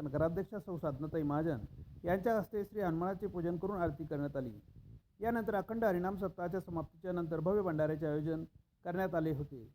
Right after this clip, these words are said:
यावेळी हजारो भाविकांनी प्रसादाचा लाभ घेतला. यावेळी नामदार गिरीश महाजन यांच्या आयोजकांकडून शाल श्रीफळ देऊन सत्कार करण्यात आला.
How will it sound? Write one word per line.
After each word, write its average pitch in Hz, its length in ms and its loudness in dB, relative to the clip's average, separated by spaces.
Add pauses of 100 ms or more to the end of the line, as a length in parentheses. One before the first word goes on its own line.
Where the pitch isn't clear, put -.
(360)
यावेळी 226 260 6
हजारो 175 280 4
भाविकांनी 175 380 2
प्रसादाचा 170 480 -6
लाभ 151 200 -2
घेतला. 131 340 -8 (560)
यावेळी 190 240 4
नामदार 170 260 2
गिरीश 156 280 -2
महाजन 180 260 0
यांच्या 165 280 0
आयोजकांकडून 175 680 -2
शाल 165 180 -2
श्रीफळ 165 260 -2
देऊन 190 160 0
सत्कार 151 340 -4
करण्यात 143 280 0
आला. 123 240 -2